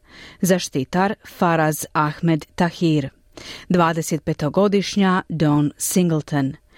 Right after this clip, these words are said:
četrdeset sedmogodišnja arhitektica Jane Young i Ashley Good,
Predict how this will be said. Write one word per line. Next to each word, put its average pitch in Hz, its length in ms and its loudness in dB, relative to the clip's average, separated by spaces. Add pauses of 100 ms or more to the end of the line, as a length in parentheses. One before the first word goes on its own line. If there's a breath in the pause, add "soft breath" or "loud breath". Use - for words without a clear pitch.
(320 loud breath)
četrdeset 180 800 0
sedmogodišnja 165 880 2
arhitektica 160 840 -2
Jane 151 380 0
Young 165 520 2 (340 soft breath)
i 202 220 2 (140)
Ashley 165 500 -2
Good, 156 320 2